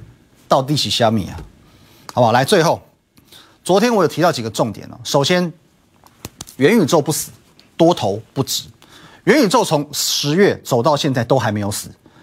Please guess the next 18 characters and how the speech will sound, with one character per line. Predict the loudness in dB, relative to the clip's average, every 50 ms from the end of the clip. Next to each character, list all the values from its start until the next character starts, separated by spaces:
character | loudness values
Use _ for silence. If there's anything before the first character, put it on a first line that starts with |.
| -14 _
如 | 2 4 6 6
无 | 6 4 4 2 0 0 0
意 | 0 0 2
外， | 2 2 2 0 -2 -8 _ _ _ _ _ _ -2
这 | 0 2
个 | 2 2
题 | 0 -2 -2 0
材 | 0 0
会 | 0 0 0
一 | -2 0
路 | 0 0 0
强 | 0 -2 -2
到 | 0 0 0 0
农 | 2 2 2 4
历 | 4 4 4
年 | 4 2 0
封 | 0 -2 -2 -2
关。 | -2 -2 -2 -4